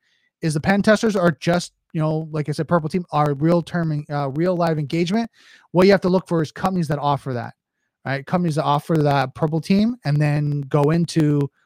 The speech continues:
looking at if they're hiring for someone. Now, that's if you have pen testing, though, and I wanna do a caveat. If you're looking at doing,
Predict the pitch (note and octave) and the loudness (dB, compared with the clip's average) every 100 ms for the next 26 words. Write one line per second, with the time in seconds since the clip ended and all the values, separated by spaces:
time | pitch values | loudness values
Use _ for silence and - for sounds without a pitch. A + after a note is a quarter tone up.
0 | _ D#3+ D#3+ D#3 C#3 B2 D3+ C#3 E3 F3+ | _ 0 4 2 2 2 2 4 4 4
1 | D#3 C#3 C3+ A#2+ B2 - _ E3+ E3 D3+ | 2 -2 -4 -6 -10 -16 _ 4 4 4
2 | D#3 F3+ - G#3 G#3 D#3 F3 E3+ - D3+ | 2 4 4 4 4 4 4 4 0 -4
3 | C#3 A#2+ B2+ C3 D3 _ _ - D3+ D3+ | -4 -8 -8 -8 -8 _ _ -4 0 2
4 | D3 C#3 C#3 _ D3 B2 D3+ D3+ B2 A#2+ | 2 -2 -8 _ -4 -2 0 0 0 -8
5 | - _ - - _ E3+ E3 D#3+ F#3 F#3+ | -12 _ -20 -20 _ 2 2 4 2 2
6 | G#3+ F#3 D3+ F3 E3+ E3 D#3+ | 2 2 4 4 4 2 -2